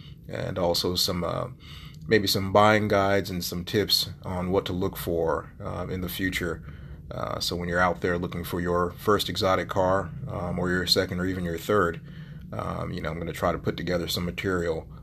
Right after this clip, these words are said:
of some key things to look for, um, when you're making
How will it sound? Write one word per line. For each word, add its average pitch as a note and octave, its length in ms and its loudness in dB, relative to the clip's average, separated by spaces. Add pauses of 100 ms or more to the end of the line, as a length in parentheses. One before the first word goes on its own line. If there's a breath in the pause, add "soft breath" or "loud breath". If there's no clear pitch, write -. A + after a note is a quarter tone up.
(140 loud breath)
of - 280 0
some E2 200 -2
key F#2 180 -2
things E2+ 280 -2
to F2 60 -4
look F2 280 -4
for, D#2+ 480 0 (100)
um, - 460 -6
when E2 80 -10
you're E2 100 -6
making E2 420 -6